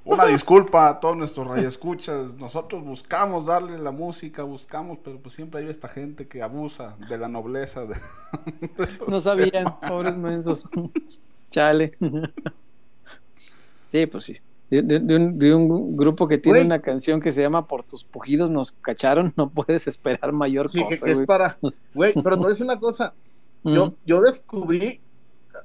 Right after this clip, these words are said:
Speaker 3: A, a, atento, Wario. Yo descubrí
Speaker 1: Ujú.
Speaker 3: el paso de la muerte viendo Sexo, Pudor y Lágrimas, güey.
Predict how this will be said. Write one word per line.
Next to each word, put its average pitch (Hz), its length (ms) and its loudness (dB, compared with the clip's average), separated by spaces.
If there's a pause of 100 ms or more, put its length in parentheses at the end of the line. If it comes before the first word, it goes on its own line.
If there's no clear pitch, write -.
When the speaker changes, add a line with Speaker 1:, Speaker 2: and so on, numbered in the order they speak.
(880)
Speaker 3:
A, 143 80 4
a, 143 360 4
atento, 196 460 2
Wario. 175 400 -2 (300)
Yo 165 120 2
descubrí 202 500 -4
Speaker 1:
Ujú. 202 80 -4
Speaker 3:
el 196 40 -12
paso 190 360 -2
de 214 80 -2
la 151 120 -4
muerte 196 560 -4 (460)
viendo 160 380 -2
Sexo, 180 440 -6
Pudor 151 300 -4
y 208 40 -6
Lágrimas, 190 640 -2
güey. 151 300 -4